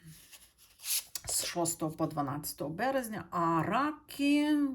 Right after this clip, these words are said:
ви знаєте, а ви ніби трошечки, ну, це карта взагалі-то водолія. І я би сказала, що у вас,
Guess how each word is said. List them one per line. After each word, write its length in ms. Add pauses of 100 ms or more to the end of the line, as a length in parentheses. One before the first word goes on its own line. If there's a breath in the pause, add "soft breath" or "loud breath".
(200)
ви 240
знаєте, 640
а 160
ви 220
ніби 480
трошечки, 800
ну, 160
це 180
карта 340
взагалі-то 600
водолія. 800 (1040 loud breath)
І 420
я 240
би 140
сказала, 720
що 260
у 60
вас, 580